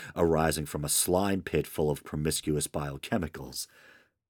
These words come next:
And biogenesis, you know, the, the starting of life, that's something that scientists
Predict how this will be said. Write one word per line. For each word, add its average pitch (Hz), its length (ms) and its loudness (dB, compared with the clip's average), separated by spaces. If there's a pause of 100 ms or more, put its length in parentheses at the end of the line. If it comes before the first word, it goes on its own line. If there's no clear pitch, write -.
(120)
And 87 180 -2
biogenesis, 110 1040 6
you 78 60 -6
know, 71 80 -10
the, 73 120 -10
the 76 180 -8
starting 92 640 4
of 73 260 -8
life, 78 480 -4
that's 90 420 0
something 101 400 0
that 80 180 0
scientists 85 680 0